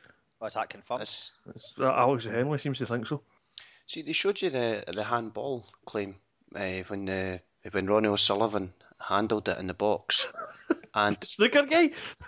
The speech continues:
Speaker 2: <laughs> Aye, the snooker guy, aye. Aye. Peter Ebdon, aye.
Speaker 1: Warriors.
Speaker 2: S-, eh, so he handballed it, but then the thing is, in the replay they showed it, I'm sure it hit the guy's hand before him.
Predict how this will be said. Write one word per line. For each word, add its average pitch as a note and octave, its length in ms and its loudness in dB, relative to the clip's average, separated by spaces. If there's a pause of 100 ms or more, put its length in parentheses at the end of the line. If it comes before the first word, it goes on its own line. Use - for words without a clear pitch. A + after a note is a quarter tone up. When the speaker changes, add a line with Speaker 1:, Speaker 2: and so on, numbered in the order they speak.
Speaker 2:
<laughs> - 460 -6
Aye, B2 120 4
the A#2 140 4
snooker C#3+ 340 2
guy, A#2 440 4
aye. A#2 60 -4 (600)
Aye. A#2+ 320 -4 (320)
Peter G2+ 160 -2 (120)
Ebdon, G#2 240 -2
aye. A2+ 60 0 (120)
Speaker 1:
Warriors. - 260 -6 (200)
Speaker 2:
S-, - 460 -6 (340)
eh, A#2 120 -2 (100)
so - 180 2
he B2+ 60 8
handballed D#3 480 4
it, C#3+ 140 0
but - 80 -6
then D#3+ 100 -2
the E3 80 2
thing F#3+ 280 2
is, G3+ 220 2
in D3+ 120 -2
the C3 100 0
replay D3+ 380 -4
they A2 80 -4
showed G2+ 280 0
it, - 140 -6
I'm E3+ 100 -8
sure - 240 0
it - 100 2
hit B2 120 0
the A2 80 -2
guy's G2 300 -2
hand F#2+ 280 0
before C#3 340 0
him. G#2+ 220 -4